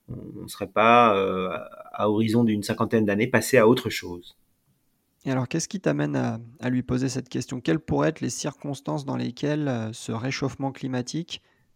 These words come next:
Speaker 2: pourrait disparaître ? J'ai, j'ai de la peine de mon côté à imaginer que les limites biophysiques vont, vont changer ou alors que l'on va découvrir une sorte de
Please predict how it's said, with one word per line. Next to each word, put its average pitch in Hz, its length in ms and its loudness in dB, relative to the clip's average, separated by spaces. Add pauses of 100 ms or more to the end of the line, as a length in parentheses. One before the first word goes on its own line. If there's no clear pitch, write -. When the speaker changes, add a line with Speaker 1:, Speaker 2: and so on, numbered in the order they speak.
(140)
Speaker 2:
pourrait 123 220 -2
disparaître ? 131 720 -4
J'ai, 110 460 -10
j'ai 113 100 -10
de 117 60 -4
la 120 100 -2
peine 147 200 -2
de 135 80 -2
mon 131 140 -6
côté 131 300 -4
à 131 80 0
imaginer 120 500 -4
que 113 260 -6 (600)
les 113 140 -8
limites 127 300 -2
biophysiques 123 520 -2
vont, 113 380 -6
vont 113 160 -6
changer 127 440 -2
ou 131 140 0
alors 123 220 -2
que 120 80 -6
l'on 117 100 -4
va 113 140 -2
découvrir 127 500 -4
une 117 140 -6
sorte 127 320 -8
de 110 260 -6